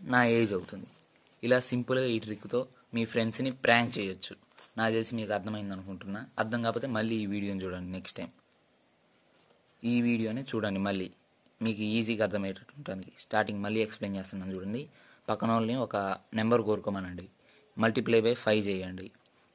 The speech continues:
Next వచ్చిన దానికి ప్లస్ ఫిఫ్టీ చేయమనండి. మళ్ళా ప్లస్ ఫిఫ్టీన్ చేసిన దా-, ఫిఫ్టీ చేసిన దానికి ప్లస్ ఫిఫ్టీ చేస్తే వేరే answer వస్తుంది కదా, దాన్ని multiply by twenty చేయండి. ట్వంటీ చేసిన తర్వాత మీకు వే-, ఈ four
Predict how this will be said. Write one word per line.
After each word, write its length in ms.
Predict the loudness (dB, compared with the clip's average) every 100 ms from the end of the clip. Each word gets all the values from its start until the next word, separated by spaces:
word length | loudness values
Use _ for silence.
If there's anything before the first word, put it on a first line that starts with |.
| 0
Next 280 | 0 0 -6 -2 -2
వచ్చిన 180 | 0 2
దానికి 200 | 2 0 -2
ప్లస్ 200 | 0 0 -4
ఫిఫ్టీ 260 | -8 -2 0
చేయమనండి. 500 | 0 -4 -6 -8 -10 -12 _ _ _ _ _ -2
మళ్ళా 220 | 0 0 -4 -6
ప్లస్ 180 | -2 -2 -4
ఫిఫ్టీన్ 340 | -4 -2 2
చేసిన 240 | 2 0 -4 -4
దా-, 80 | -8 -8
ఫిఫ్టీ 300 | -6 0 2 2
చేసిన 200 | 0 -2
దానికి 260 | -4 -4 -8 -8 _ _ _ _ _ _ 2
ప్లస్ 180 | 2 4 -2
ఫిఫ్టీ 200 | 0 2
చేస్తే 180 | 2 2 4
వేరే 140 | 4 4
answer 200 | 0 -4
వస్తుంది 220 | -6 -4 -2
కదా, 120 | -2 -4 0
దాన్ని 180 | 2 4 2
multiply 360 | 2 4 2 2 -6
by 60 | -14 _ 0
twenty 280 | 2 4 2 2
చేయండి. 380 | -2 -2 -6 -8 -14 _ _ _ _ _ _ _ _ 4
ట్వంటీ 280 | 6 6 4
చేసిన 200 | 2 0 -4
తర్వాత 280 | -4 -4 -4 -2 -2
మీకు 160 | 2 4
వే-, 160 | 4 2 2
ఈ 20 | 4 2 -2 -8 -10
four 220 | 4 6